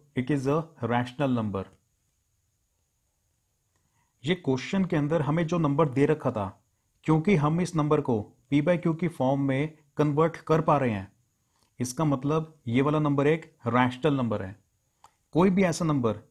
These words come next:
जिसे P by Q की फॉर्म में लिखा जा सकता हो, वो वाला नंबर एक रैशनल नंबर होता है। नेक्स्ट एग्जांपल नंबर सेवन पे आते हैं।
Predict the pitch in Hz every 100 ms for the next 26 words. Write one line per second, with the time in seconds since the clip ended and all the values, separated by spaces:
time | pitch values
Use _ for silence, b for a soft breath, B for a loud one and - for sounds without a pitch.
0 | - 127 139 165 147 139 160 160 156 156
1 | 165 131 131 139 160 135 139 156 147 143
2 | 127 117 101 98 _ _ _ - 127 151
3 | 151 147 139 143 160 - _ 117 123 127
4 | - 151 131 123 110 101 98 98 _ _
5 | _ _ _ _ _ _ _ _ _ _
6 | _ _ _ _ _ _ _ _ _ _
7 | _ _ _ _ _ 127 127 151 - -
8 | - _ _ 131 127 131 135 165 165 160
9 | 156 131 143 139 123 110 113 123